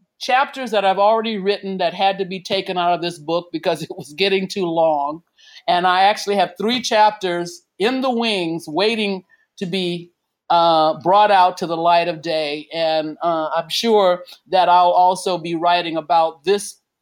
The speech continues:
uh, particular period of having published this book and now interacting with the public about it and all that's coming out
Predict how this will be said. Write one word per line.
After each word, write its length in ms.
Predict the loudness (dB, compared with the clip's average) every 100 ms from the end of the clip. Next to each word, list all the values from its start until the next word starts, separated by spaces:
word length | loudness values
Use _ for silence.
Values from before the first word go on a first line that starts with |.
| _ -4
uh, 280 | -2 -2 -4
particular 640 | -8 -8 -6 -4 -4 -4
period 640 | -4 -6 -4 -4 -2 -2 -4 -10 _
of 420 | 2 4 4 0 -10 _ _ _ _ _
having 340 | 2 2 2 -2
published 460 | 0 2 0 -4
this 160 | -6 -8
book 360 | -4 -4 -4 -4
and 220 | -4 -2
now 320 | -2 0 0 0
interacting 840 | -2 -2 -2 0 2 0 -2 -4
with 140 | -6 -8
the 80 |
public 480 | -4 0 0 0 -4
about 420 | -6 0 2 2
it 160 | 0 -4
and 260 | -2 -2 0
all 320 | 2 4 4
that's 240 | 2 -4 -6
coming 360 | -6 -4 -2
out 360 | 0 0 -2